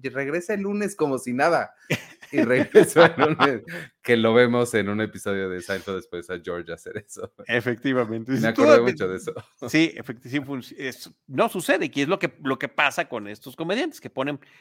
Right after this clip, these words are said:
Speaker 2: anécdotas de sus propias vidas y, bueno, las magnifican para este tipo de, eh, de, de recursos en la, en la ficción.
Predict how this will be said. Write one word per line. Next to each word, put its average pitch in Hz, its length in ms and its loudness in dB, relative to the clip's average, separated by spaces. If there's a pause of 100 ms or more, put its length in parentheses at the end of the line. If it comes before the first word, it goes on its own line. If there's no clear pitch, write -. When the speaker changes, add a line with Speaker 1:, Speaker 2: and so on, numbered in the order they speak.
(140)
Speaker 2:
anécdotas 160 800 0
de 120 100 -10
sus 107 140 -16
propias 143 320 -4
vidas 127 340 -8
y, 127 40 -8
bueno, 131 260 -6
las 113 160 -6
magnifican 120 800 -10 (420)
para 117 180 2
este 117 220 -4
tipo 113 480 -6 (300)
de, 113 440 -6
eh, 98 440 -8 (420)
de, 110 300 -16
de 110 140 -2
recursos 117 500 -6
en 107 80 -6
la, 101 180 -2
en 98 160 -12
la 90 380 -8
ficción. - 360 -12